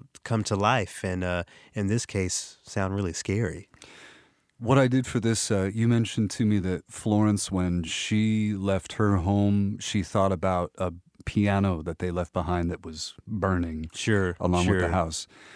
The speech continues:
Speaker 2: Okay, so I
Speaker 1: Dra-,
Speaker 2: deviated f-
Speaker 1: dramatic reenaction,
Speaker 2: I,
Speaker 1: you know.
Speaker 2: I deviated from there, and instead we're working with a violin.
Speaker 1: Mm-hmm.
Speaker 2: And also, I think that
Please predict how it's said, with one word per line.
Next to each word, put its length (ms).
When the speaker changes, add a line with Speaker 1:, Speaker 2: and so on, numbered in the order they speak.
Speaker 2:
Okay, 240
so 260
I 160
Speaker 1:
Dra-, 60
Speaker 2:
deviated 400
f- 60
Speaker 1:
dramatic 440
reenaction, 800
Speaker 2:
I, 160
Speaker 1:
you 80
know. 180
Speaker 2:
I 120
deviated 600
from 200
there, 200
and 100
instead 560
we're 220
working 320
with 140
a 40
violin. 580
Speaker 1:
Mm-hmm. 400
Speaker 2:
And 420
also, 500
I 80
think 460
that 260